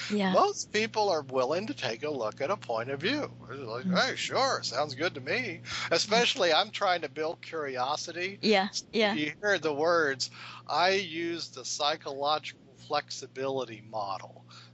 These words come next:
Speaker 2: That usually gets everybody curious. They
Speaker 1: Yeah.
Speaker 2: went, "Well, what's that?" And it's
Speaker 1: Yeah.
Speaker 2: a point of view.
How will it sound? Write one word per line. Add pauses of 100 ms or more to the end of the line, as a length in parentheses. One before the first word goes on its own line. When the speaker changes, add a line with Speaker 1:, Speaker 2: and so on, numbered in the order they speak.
(120)
Speaker 2:
That
usually
gets (160)
everybody
curious.
They
Speaker 1:
Yeah.
Speaker 2:
went,
"Well,
what's
that?" (160)
And
it's
Speaker 1:
Yeah.
Speaker 2:
a
point
of
view.